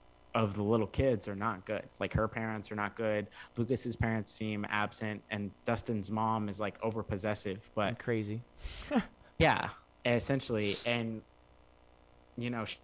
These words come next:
Speaker 1: she recognized that and also helped step into that role as well and be a leader for the kids, I think is really cool, going from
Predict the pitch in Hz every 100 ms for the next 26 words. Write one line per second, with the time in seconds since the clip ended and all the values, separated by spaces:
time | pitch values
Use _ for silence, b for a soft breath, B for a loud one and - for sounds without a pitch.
0 | - - 135 135 135 139 120 117 110 113
1 | 110 131 123 113 113 - - 113 - 101
2 | 101 101 104 104 107 - 107 104 95 101
3 | 110 101 101 110 101 - - - 98 -
4 | - 95 101 98 95 98 - - 104 95
5 | 107 101 98 107 98